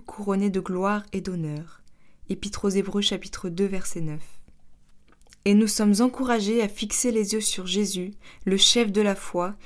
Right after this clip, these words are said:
et celui qui l'accomplit pleinement. Épître aux Hébreux chapitre douze, verset deux. Nous n'avons jamais vu Jésus physiquement, mais nous le voyons par la foi, et nous l'aimons.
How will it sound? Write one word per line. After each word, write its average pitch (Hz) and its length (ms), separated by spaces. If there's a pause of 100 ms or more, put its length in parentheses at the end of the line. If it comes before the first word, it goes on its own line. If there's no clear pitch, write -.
(140)
et 190 80
celui 226 420
qui 240 140
l'accomplit 202 520
pleinement. 165 440 (720)
Épître 202 460
aux 196 40
Hébreux 190 400
chapitre - 520
douze, 196 320
verset 185 320
deux. 160 240 (640)
Nous 202 100
n'avons 214 300
jamais 262 360
vu 240 140
Jésus 220 300
physiquement, 190 680 (320)
mais 202 140
nous 208 120
le 208 120
voyons 226 420
par 214 160
la 180 100
foi, - 380 (260)
et 202 120
nous 247 180
l'aimons. 185 420